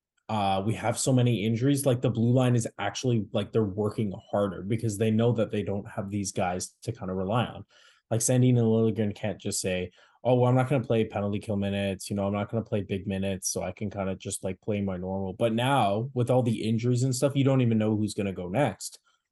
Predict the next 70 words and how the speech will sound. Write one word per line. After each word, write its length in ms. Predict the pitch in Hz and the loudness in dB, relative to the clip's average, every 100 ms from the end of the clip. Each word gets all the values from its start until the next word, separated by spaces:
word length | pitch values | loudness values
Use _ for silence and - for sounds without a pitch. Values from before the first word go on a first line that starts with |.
| _ | _
So 140 | - | -2
now 160 | 113 117 | 0 2
you 180 | 113 110 | 4 2
just 220 | 107 - | 0 -4
have 160 | 104 | -4
to, 80 | - | -2
like, 220 | 101 98 | -2 -2
give 160 | 107 107 | -2 -4
it 80 | 95 | -4
a 40 | |
hundred 460 | 92 107 98 98 90 | -6 -6 -4 -4 -6
percent 440 | 101 - 98 92 - | -8 -6 -6 -6 -10
as 180 | 95 | -10
much 220 | 98 92 101 | -8 -8 -8
as 140 | 87 | -10
you 60 | 90 | -10
can 320 | - 120 95 | -4 -2 -2
and, 140 | 95 90 _ - | -4 -8 _ -14
and 120 | 95 | -12
provide. 540 | - 90 85 98 131 - - _ _ | -10 -8 -4 -2 -4 -6 -20 _ _
So 160 | - 127 | -2 2
my 180 | 123 107 | 2 2
huge 500 | - 139 156 135 - | -2 0 2 0 0
worry 500 | 107 110 135 180 185 - | 2 2 4 2 2 2
is 240 | 123 - | 0 0
when 200 | 107 110 | 0 2
we 120 | 110 | 2
start 300 | 107 - 127 | 0 0 0
to 60 | 127 | 0
get 200 | 120 - | -4 -2
some 180 | 123 110 | 0 0
of 80 | 101 | 0
the 60 | |
big 300 | 92 135 147 | 0 0 2
guns 280 | 120 104 98 | 0 0 -4
back, 400 | - 85 104 - _ _ _ _ - | -4 -4 -6 -16 _ _ _ _ 0
does 140 | 120 | 2
that 180 | 123 120 | 2 2
mean 160 | 127 | 4
these 180 | 120 110 | 4 2
guys 300 | 107 107 101 | 2 0 0
are 40 | 113 | 0
gonna 160 | 101 | -2
take 220 | 95 104 | -2 -6
their 140 | 101 95 | -4 -6
foot 160 | 104 | -4
off 180 | 90 87 | -4 -6
the 80 | 90 | -10
gas? 440 | - 85 110 120 | -8 -4 -4 -4
Does 140 | 107 95 | -4 -4
that 180 | 101 95 | -2 -2
mean 160 | 101 | -4
they're 160 | 95 92 | -4 -6
gonna 180 | 92 92 | -6 -8
kinda 240 | - 98 | -6 -4
say, 160 | - 110 | 0 2
"Okay, 300 | 139 135 123 | 2 2 2
my 160 | 120 | 2
job's 340 | 110 117 110 95 | 2 4 2 2
done. 260 | 110 104 | -2 0
I 100 | 98 | -2
covered 380 | 98 117 104 98 | -2 -2 0 -2
while 160 | 101 98 | 0 -2
this 140 | 92 | -4
guy 180 | - 92 | -6 -6
was 140 | 92 | -4
gone. 280 | 92 135 135 | -2 2 2
Now 180 | 113 104 | 2 0
he 160 | 101 110 | -4 -8
can 180 | 95 | -8